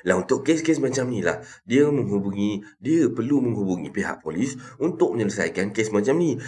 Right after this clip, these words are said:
Memandangkan kematian ni macam ni perlu disiasat dan perlu dibuat postmortem. Ha, kan? Jadi kami berdua keluar daripada rumah tersebut dan sejurus pihak polis tiba dekat hadapan rumah tersebut lah, eh.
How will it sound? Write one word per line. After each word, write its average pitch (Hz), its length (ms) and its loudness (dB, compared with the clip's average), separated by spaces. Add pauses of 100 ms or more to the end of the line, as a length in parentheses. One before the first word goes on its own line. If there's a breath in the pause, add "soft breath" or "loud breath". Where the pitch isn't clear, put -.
(160 loud breath)
Memandangkan 156 800 2
kematian 135 480 -2
ni 147 160 -2
macam 120 320 -2
ni 80 240 -2
perlu 127 320 0
disiasat 90 640 -4 (240 loud breath)
dan 139 240 2
perlu 151 320 0
dibuat 117 480 2
postmortem. 123 800 0
Ha, 90 480 2
kan? - 240 2 (240 loud breath)
Jadi 135 160 -4
kami 117 240 -2
berdua 113 480 6
keluar 101 240 0
daripada 90 160 -8
rumah 82 240 -8
tersebut 120 480 -2 (240 loud breath)
dan 117 160 -4
sejurus 156 480 0
pihak 113 400 -8
polis 101 320 -4
tiba 98 320 -2
dekat - 240 -6
hadapan 87 480 -4
rumah 78 240 -4
tersebut - 400 -10
lah, - 160 -16
eh. 80 160 0